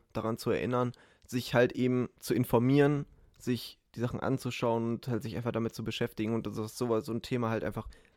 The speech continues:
Aufmerksamkeit bekommt. Ähm, ja,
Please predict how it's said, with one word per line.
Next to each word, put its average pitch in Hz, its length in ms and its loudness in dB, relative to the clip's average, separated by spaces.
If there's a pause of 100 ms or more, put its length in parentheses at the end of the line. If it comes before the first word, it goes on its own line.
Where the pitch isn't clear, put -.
(180)
Aufmerksamkeit 113 760 4
bekommt. 120 420 -4 (440)
Ähm, 113 440 2 (540)
ja, 107 160 2